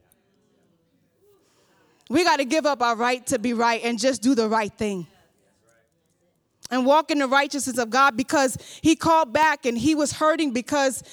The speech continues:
his health was declining and he needed a kidney.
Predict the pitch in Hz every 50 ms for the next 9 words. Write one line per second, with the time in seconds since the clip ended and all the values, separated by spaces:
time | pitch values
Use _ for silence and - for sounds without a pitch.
0 | - - - - 294 311 277 - - 311 311 339 - 285 269 302 277 220 233 247
1 | - - 302 311 302 302 294 277 269 247 254 247 233 226 294 320 285 302 294 285
2 | 254 220 233 226 - - 269 262 - 196 190 190 -